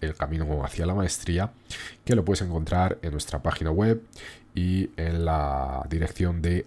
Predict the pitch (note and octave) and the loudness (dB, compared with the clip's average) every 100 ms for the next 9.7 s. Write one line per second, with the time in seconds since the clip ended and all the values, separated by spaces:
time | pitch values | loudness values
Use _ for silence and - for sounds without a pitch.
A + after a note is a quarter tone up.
0 | - F#2 G2 F2+ F#2+ F#2 - F2+ F2 F#2 | -2 2 2 2 0 0 -2 -2 0 0
1 | E2+ F2 D2+ C#2+ - D#2+ D#2+ E2 D#2 - | 0 0 0 -2 -2 -2 0 -2 -4 -4
2 | E2+ C#2+ - - C2 B1+ - - - - | -4 -4 -6 -4 -6 -6 -16 -18 -18 -6
3 | D#2 D#2+ D#2+ - G2+ F2+ F2+ E2+ E2 F2 | 0 0 -2 0 0 2 0 0 0 0
4 | E2 - A2 G#2 F#2 D#2 D2+ E2 D#2+ F#2 | 0 0 0 2 0 0 0 -2 0 -2
5 | - D#2 D2+ C#2+ D2+ D2 E2 - D#2 D2+ | -2 -2 -2 -2 -2 0 -2 -2 -2 0
6 | D2+ D2+ D2 F2 E2+ D#2+ E2+ D#2+ D#2+ F#2 | -2 -2 -2 0 2 2 0 0 -2 0
7 | B2 B2+ B2+ B2+ F#2 E2+ D#2+ D2 - D2+ | -2 0 0 0 0 -2 -2 -4 -6 -6
8 | D#2 E2 F#2 - D#2+ D#2 D#2+ D#2 D2+ D2+ | -4 -2 -4 -4 -6 -4 -4 -2 0 -2
9 | D2 - F2+ A2+ F#2 G#2+ A2 | -2 -2 2 2 4 2 -2